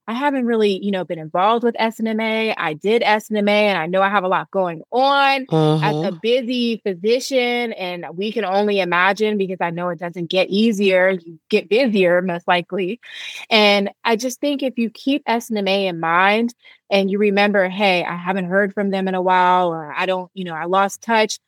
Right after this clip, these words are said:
Speaker 1: let me do the honor of, like, reaching out to
Speaker 2: Right.
Speaker 1: S N M A because they have given me so much. So I think, you know, losing that connection and losing touch, um, those are probably a couple of the challenges.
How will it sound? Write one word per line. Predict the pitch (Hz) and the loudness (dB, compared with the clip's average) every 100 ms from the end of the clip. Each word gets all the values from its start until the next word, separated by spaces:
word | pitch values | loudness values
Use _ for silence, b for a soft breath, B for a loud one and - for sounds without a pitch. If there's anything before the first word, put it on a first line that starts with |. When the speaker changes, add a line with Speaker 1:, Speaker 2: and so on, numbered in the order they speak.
| _ | _
Speaker 1:
let | 208 226 233 208 | -2 0 2 2
me | 214 202 180 160 - | 2 2 0 -6 -6
do | 190 | -4
the | 175 | -4
honor | 180 180 175 | -4 -4 -4
of, | 170 170 | -6 -4
like, | 170 - | -4 0
reaching | 196 185 196 | 0 0 0
out | 170 180 - | 2 0 0
to | |
Speaker 2:
Right. | - 139 | 0 0
Speaker 1:
S | 131 | 0
N | |
M | 180 | -2
A | 170 170 | 0 -2
because | 175 190 175 - | 0 2 2 2
they | 175 | 0
have | 175 160 | 0 -2
given | 190 175 170 | 0 0 -4
me | 165 | -6
so | - 165 | -4 -6
much. | 156 165 | -6 -4
So | 190 | 0
I | 175 | 0
think, | - 240 220 - B B B | 2 2 2 -6 B B B
you | 214 | 0
know, | 202 190 180 175 _ _ _ _ _ 208 | 2 2 -2 -8 _ _ _ _ _ -2
losing | 233 247 233 214 | 0 2 2 0
that | 190 | -2
connection | - 196 175 180 - 190 180 175 | -4 -4 -4 -4 -4 -2 -2 -4
and | 170 | -2
losing | 185 180 170 | -2 0 -4
touch, | - 185 170 170 - - B B - | -6 0 0 0 -8 -14 B B -4
um, | 165 156 151 156 175 | 0 0 0 -4 -4
those | 175 170 | -2 -4
are | |
probably | - 165 165 160 170 139 | -6 -6 -4 -6 -4 -4
a | 185 | -4
couple | - - 165 | -2 -2 -2
of | - | -2
the | 196 | -4
challenges. | - 160 131 185 - 113 220 - - | -2 -2 -2 -4 -6 -4 -6 -8 -18